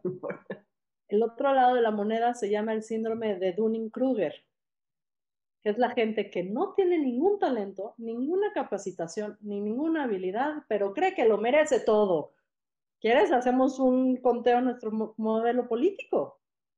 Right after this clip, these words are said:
Speaker 2: ¿No?
Speaker 1: Claro.
Speaker 2: O sea, no estudiaron nada, pero saben de epidemiología y saben de artes, y entonces ponen al, en la conade al que era procurador.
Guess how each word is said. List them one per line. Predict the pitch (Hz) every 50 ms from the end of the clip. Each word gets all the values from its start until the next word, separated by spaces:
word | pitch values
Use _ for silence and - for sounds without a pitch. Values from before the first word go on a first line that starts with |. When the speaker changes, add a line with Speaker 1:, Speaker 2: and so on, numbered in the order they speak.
| - 196 - - - - 220 202 208 - 202 - - _ -
Speaker 2:
¿No? | 302 403 539 622 - - _ _ _ _ _ _ _ _ _ _ _ _ _
Speaker 1:
Claro. | - 180 160
Speaker 2:
O | 156
sea, | 254 247
no | 269 311 339
estudiaron | - - - 359 381 349 359 339 330
nada, | 330 339 339 370 381
pero | 381 277 247 226 220 214 220 - _ _ -
saben | 254 254 285 320 320 330
de | 277 226
epidemiología | 220 220 - 202 190 202 202 196 202 202 196 190 196 190 - - 262 277 294 285 285 294 294 277 254
y | 233
saben | 220 - 247 247 247 254 254 247
de | 220 208
artes, | 208 214 226 240 247 254 254 - 254 254 254
y | 233
entonces | 208 208 208 240 226 262 262 254 _ -
ponen | 269 262 262 262 269 285 262 - _ _ _ _ _ _ _ -
al, | 220 226 220 226 226
en | 233 214 214 220
la | 214 208 208 -
conade | 220 220 220 226 240 240 247 247 254 247 254 254 254 247
al | 220 214 202 202 -
que | 220 226
era | 233 233 233
procurador. | - 214 185 - - 196 196 196 190 196 208 233 240 247 254